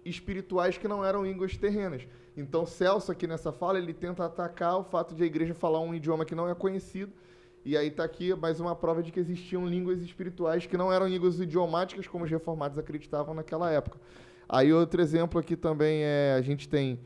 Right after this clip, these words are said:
é, a Confissão de Petro, que também falando a mesma coisa sobre os dons espirituais. E tem uma outra série de textos que eu não, enfim, não vou le-, continuar lendo aqui, mas os pais da igreja, nós temos livros e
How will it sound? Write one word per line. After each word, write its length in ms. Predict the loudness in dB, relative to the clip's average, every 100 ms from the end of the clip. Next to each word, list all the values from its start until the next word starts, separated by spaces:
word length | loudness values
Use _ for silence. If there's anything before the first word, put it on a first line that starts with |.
| -16 -20 -6
é, 160 | 4 4
a 80 | 6
Confissão 420 | 2 0 0 0
de 120 | 0
Petro, 360 | 4 6 6 2
que 120 | -6
também 260 | -2 0 0
falando 300 | 2 2 2
a 60 |
mesma 280 | 0 0 -2
coisa 440 | 0 6 6 6 2
sobre 220 | 0 2
os 60 |
dons 140 | 2 0
espirituais. 720 | 0 -2 2 4 6 6 4 -4 -8
E 80 | -2
tem 140 | 4 8
uma 100 | 8
outra 220 | 8 6
série 200 | 6 4
de 60 |
textos 320 | 6 6 6 2
que 80 |
eu 60 | 2
não, 300 | 4 0 -2
enfim, 220 | -4 -2 0
não 120 | 2
vou 120 | 4
le-, 160 | 2 0 -2
continuar 380 | -4 0 2
lendo 200 | 2 2
aqui, 300 | -2 -2 -4 -4 -4 0 0
mas 340 | 0 2 2 2
os 140 | -4
pais 320 | 0 2 2
da 80 | 0
igreja, 320 | 2 2 2
nós 180 | 0 -2
temos 240 | -2 -2
livros 560 | -4 -2 -2 -2 -4 -4 -6
e 480 | -6 -4 -6 -8